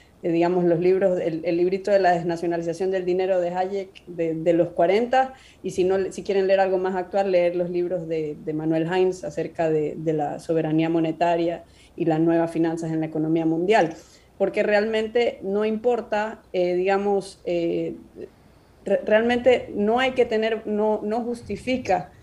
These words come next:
que porque estés dolarizado tengas que imponer barreras al flujo de capitales. Consideremos el caso de, de, por ejemplo, Panamá. Panamá nunca ha tenido un banco central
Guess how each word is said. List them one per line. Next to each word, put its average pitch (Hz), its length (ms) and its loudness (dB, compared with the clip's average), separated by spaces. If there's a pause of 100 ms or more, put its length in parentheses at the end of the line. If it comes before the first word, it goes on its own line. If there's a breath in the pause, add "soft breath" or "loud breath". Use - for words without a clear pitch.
(140 soft breath)
que 196 100 0
porque 190 240 0
estés 208 240 2
dolarizado 202 680 2
tengas 196 320 -2
que 196 120 -4
imponer 180 340 0
barreras 180 440 2
al 160 120 -4
flujo 180 300 -2
de 170 80 0
capitales. - 720 -6 (600 soft breath)
Consideremos 202 640 2
el 190 140 -2
caso 202 420 0
de, 165 480 -4
de, 160 220 -8 (580)
por 180 140 -4
ejemplo, 175 260 0
Panamá. 175 400 0
Panamá 175 320 -2
nunca 190 280 0
ha 196 40 -8
tenido 180 260 -2
un 175 120 -2
banco 165 240 -6
central 170 440 -4